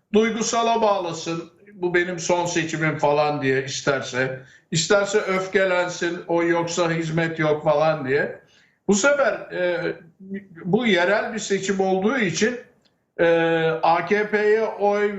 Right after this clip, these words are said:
vermekten vazgeçen A K P seçmeni için alternatifler var. Onun için diyorum, belki C H P'nin oyu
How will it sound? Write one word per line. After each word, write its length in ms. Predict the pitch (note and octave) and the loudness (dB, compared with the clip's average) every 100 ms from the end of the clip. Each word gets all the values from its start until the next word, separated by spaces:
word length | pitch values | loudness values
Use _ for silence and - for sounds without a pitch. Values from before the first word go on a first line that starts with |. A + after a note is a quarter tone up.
| F#3+ F#3+ | -8 -4
vermekten 800 | D#3+ F3+ F#3 G3+ G3 G#3+ G3+ G3 | 0 0 2 -2 -2 0 0 0
vazgeçen 640 | A#3 B3 G#3+ G3 - E3+ | 0 0 0 -2 -2 -2
A 220 | E3 E3+ | 0 0
K 160 | E3+ G3+ | 2 0
P 140 | A#3 A3+ | 0 -4
seçmeni 500 | B3 A3 A3+ B3 B3 | -4 -2 0 0 -2
için 220 | - A3+ | -2 0
alternatifler 960 | F#3 F3+ G3+ G3+ G3+ G#3 G3+ A#3+ A#3+ | 2 2 0 0 -2 -6 -6 -2 0
var. 320 | G#3 B2+ - - _ _ _ _ _ _ _ _ _ _ _ _ _ _ _ | 0 -4 -8 -14 _ _ _ _ _ _ _ _ _ _ _ _ _ _ _
Onun 220 | - F#3+ C4 | 0 0 0
için 340 | B3 A#3+ G3 | -4 -2 2
diyorum, 340 | D#3+ D3 C#3 D3 | 2 2 0 0
belki 340 | E3 F3+ G3+ | 0 0 -4
C 160 | E3 F3+ | 0 2
H 180 | G3 G3 | 0 0
P'nin 280 | G#3 G#3+ | -2 -2
oyu 240 | G#3 G3+ | 0 2